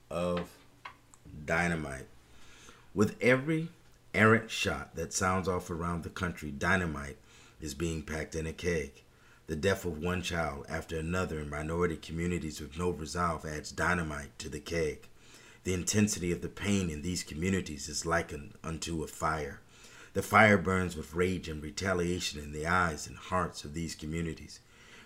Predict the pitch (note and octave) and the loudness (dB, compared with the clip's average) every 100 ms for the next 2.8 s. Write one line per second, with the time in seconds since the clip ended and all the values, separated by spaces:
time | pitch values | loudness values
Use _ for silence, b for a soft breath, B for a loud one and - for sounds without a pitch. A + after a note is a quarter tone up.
0 | - C3+ C3+ A2 B2 A2+ F2+ E2 - G2 | 6 10 10 8 6 6 4 -2 0 2
1 | F2+ D#2+ F#2 F#2 D#2+ D2 B1 - - A2+ | 2 2 2 2 -2 -6 -6 -2 2 6
2 | G2+ F#2+ E2 D#2+ F#2 F#2 F#2+ G2 | 6 6 2 -2 0 0 0 -2